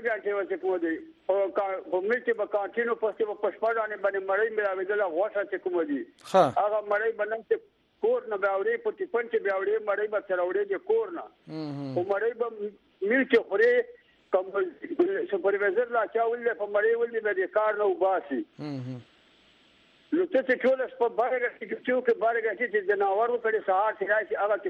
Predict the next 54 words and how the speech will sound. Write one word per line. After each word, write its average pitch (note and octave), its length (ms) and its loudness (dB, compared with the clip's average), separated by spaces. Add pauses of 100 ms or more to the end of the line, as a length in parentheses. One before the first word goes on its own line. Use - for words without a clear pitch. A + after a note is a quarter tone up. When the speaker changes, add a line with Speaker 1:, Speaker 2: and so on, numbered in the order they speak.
Speaker 1:
کومه G#3 220 0
دي G#3 120 0
چې G3 140 -2
شپه - 140 2 (100)
تېره G#3 240 2
کړي، G#3+ 120 -2 (440)
سهار F#4+ 220 2 (100)
ته - 100 0
د - 140 2
خوب G#3+ 240 2
نه G3 120 0
چې F#3+ 140 2
کومه G3 220 2
دا F#3+ 120 4
ړندې F3+ 360 0
دي، F#3 160 2
مړۍ G3+ 240 4
نه G#3 100 -4
شي F3+ 140 -2
خوړلی، D#3+ 440 2
خو D3 80 -6 (600)
سترګو G#3+ 340 0
باندې F3+ 260 2
ویني G3 300 0
نه. - 80 2 (600)
Speaker 2:
آه. C#3+ 280 -4 (240)
Speaker 1:
داسې B3 240 0 (100)
قسم G#3 300 2
ته G#3 60 4 (160)
ظلم B3 320 2
لګیا A3 340 0
ده A#3 160 0
چې G#3 160 0
زه A3 120 4
وایم A#3 180 2
چې G3+ 60 2 (120)
داسې - 240 -2 (520)
ظلم، A#3+ 280 2 (200)
داسې G#3+ 220 2 (100)
انتها E4+ 380 2 (120)
چې G4+ 160 2
کومه G3 260 2
دي G#3 100 -8
که G#3 140 4
نه، F#3+ 100 0 (680)
چې E3+ 140 4
د F3 200 2
ما A3 80 2 (120)
زړه G3 220 2
نه G3+ 120 0
برداشت F3 340 2
کړي. E3+ 180 0
ما F#3+ 160 4
خپل F#3+ 180 0